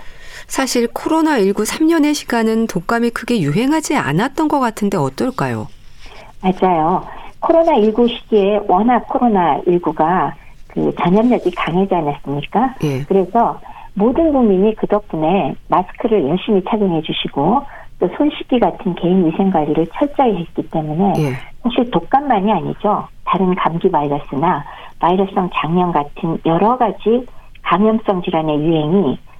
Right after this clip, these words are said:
Speaker 2: 상당히 감소했었어요. 그 덕에 이제 독감도 별로 유행을 안 했죠. 근데 작년부터 이제 코로나 일구가 한참 감소했기 때문에 독감에 대한 면역력이 좀 떨어진 상태에서
Speaker 1: 예.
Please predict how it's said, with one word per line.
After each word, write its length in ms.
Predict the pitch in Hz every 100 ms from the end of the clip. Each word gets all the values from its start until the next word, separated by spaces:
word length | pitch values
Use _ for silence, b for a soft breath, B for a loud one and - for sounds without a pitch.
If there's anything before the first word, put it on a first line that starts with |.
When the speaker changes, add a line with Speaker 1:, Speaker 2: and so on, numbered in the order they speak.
| - -
Speaker 2:
상당히 480 | - 294 285 233 240
감소했었어요. 1080 | - 175 190 208 - 147 - 139 143 143 - b b
그 120 | -
덕에 200 | 202 247
이제 160 | 214 170
독감도 420 | 170 190 180 180
별로 200 | 175 151
유행을 340 | 160 160 160 156
안 200 | - 143
했죠. 440 | 147 - - 143 B B B B
근데 400 | 220 233 240 143 -
작년부터 840 | - 190 262 254 - - 165 185 139 B B B -
이제 220 | 170 160 -
코로나 320 | 320 320 311
일구가 280 | 254 196 220
한참 540 | 339 349 339 294 208
감소했기 600 | - 175 214 247 240 202
때문에 360 | - 170 170 202
독감에 420 | 196 185 269 277 240
대한 180 | 180 151
면역력이 560 | 151 190 185 151 185
좀 160 | 185 185
떨어진 380 | - 320 320 226
상태에서 760 | 185 156 - 151 143 - 190 120
Speaker 1:
예. 240 | 151 127